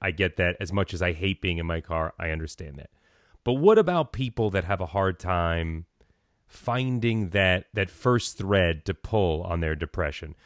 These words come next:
who have a hard time finding that one good thing, uh, to really focus on and build that feedback loop?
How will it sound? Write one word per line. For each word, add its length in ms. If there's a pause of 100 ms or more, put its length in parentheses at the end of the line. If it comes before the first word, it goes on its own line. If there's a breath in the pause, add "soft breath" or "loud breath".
(160 soft breath)
who 80
have 80
a 40
hard 240
time 160
finding 380
that 200
one 540
good 340
thing, 600 (200)
uh, 340 (200)
to 120
really 280
focus 480
on 340 (260 soft breath)
and 260
build 400
that 340
feedback 580
loop? 280